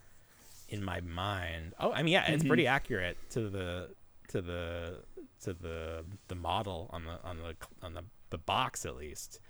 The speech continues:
Speaker 2: Right.
Speaker 1: Um, that's so
Speaker 2: If
Speaker 1: funny.
Speaker 2: anyone ever
Speaker 1: Yeah.
Speaker 2: makes a Vector Man, I feel like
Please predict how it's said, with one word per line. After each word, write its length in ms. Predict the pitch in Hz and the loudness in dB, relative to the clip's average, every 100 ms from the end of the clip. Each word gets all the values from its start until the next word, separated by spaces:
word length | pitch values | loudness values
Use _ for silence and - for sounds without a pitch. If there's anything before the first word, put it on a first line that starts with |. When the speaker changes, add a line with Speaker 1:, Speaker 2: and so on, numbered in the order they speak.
| - - - - 156 | -16 -16 -14 -6 2
Speaker 2:
Right. 280 | 139 104 92 | 2 2 0
Speaker 1:
Um, 420 | 80 80 82 90 - - - | -4 -6 -8 -10 -12 -12 -10
that's 200 | - - | -8 -6
so 80 | 98 | 0
Speaker 2:
If 80 | - | 10
Speaker 1:
funny. 60 | 202 262 | 12 12
Speaker 2:
anyone 160 | 254 | 12
ever 180 | 214 190 | 12 12
Speaker 1:
Yeah. 40 | 165 | 12
Speaker 2:
makes 240 | 160 - | 12 12
a 80 | 139 | 12
Vector 380 | 139 127 - 127 | 12 10 10 8
Man, 400 | 117 113 113 107 | 8 4 2 2
I 120 | - 123 | 2 0
feel 340 | - 190 196 | 8 10 12
like 340 | 175 147 - | 12 12 8